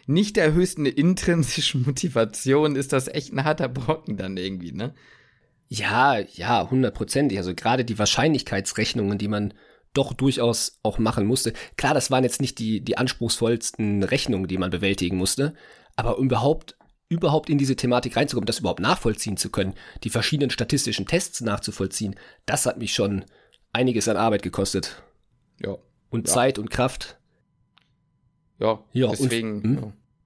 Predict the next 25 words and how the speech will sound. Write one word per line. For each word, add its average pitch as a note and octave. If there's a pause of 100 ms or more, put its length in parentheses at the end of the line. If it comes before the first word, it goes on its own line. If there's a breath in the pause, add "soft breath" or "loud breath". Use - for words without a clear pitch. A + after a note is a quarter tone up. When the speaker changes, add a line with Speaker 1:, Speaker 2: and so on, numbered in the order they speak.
Speaker 1:
Nee, C#3
nee, A#2+
sag A#2
ruhig. G#2+ (120)
Speaker 2:
Nee, A#2
ich C3 (140)
wollte B2+
jetzt A#2+
eigentlich A#2
sagen, A#2+
von B2+
der A#2+
Klausur G#2
selbst, B2
aber G2+
am G2
Ende F#2
des F2
Tages F2+
fand A2+
ich, G#2+
glaub A2
ich, G#2+
Humangenetik C#3
am, A2+